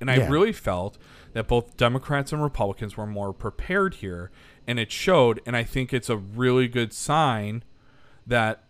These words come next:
Speaker 1: there are scenarios where Republicans and Democrats can come together.
Speaker 2: Yeah.
Speaker 1: You know, they're working on the infrastructure bill as we speak, hopefully.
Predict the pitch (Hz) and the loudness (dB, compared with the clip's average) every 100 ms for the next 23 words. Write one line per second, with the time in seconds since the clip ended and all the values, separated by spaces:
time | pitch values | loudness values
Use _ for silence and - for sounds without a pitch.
0 | _ 120 135 127 - 113 131 151 147 - | _ 0 4 4 4 4 6 6 4 -2
1 | - _ _ - - - - - - - | -20 _ _ -20 -20 -20 -20 -12 -8 0
2 | 139 123 120 120 135 131 113 104 113 107 | 2 2 2 2 4 4 4 0 -2 -2
3 | 104 113 117 117 113 - 98 101 101 107 | -2 0 -2 -2 -6 -8 -6 -6 -6 -8
4 | 98 - - 107 98 110 104 101 90 92 | -8 -10 -12 -10 -10 -10 -10 -10 -8 -4
5 | 196 - 139 185 92 67 71 117 - 127 | -4 -4 0 0 0 -4 -12 -16 -12 -4
6 | 113 104 107 107 104 107 120 113 110 110 | -2 0 0 -2 -2 -4 -2 -4 -4 -6
7 | 107 110 - 113 107 113 95 101 113 107 | -6 -8 -6 -6 -4 -6 -4 -4 -4 -6
8 | 104 95 - - 113 - 147 143 165 170 | -10 -10 -12 -6 -4 -2 -2 -2 -4 -4
9 | 269 | -6